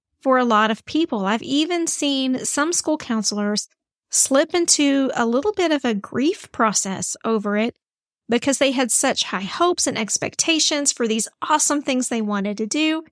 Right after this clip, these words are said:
and then felt like they got slapped down as soon as they got on campus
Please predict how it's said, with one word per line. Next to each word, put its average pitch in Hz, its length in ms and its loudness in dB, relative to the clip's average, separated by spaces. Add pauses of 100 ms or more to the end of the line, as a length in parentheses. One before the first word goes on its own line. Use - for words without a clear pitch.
(440)
and 247 180 4
then 247 140 4
felt - 240 2
like 233 180 0
they 226 100 2
got 208 220 0
slapped - 420 0
down 302 360 2
as 254 100 2
soon 294 240 0
as 285 120 0
they 254 120 2
got 233 180 -2
on 226 140 0
campus 214 640 -2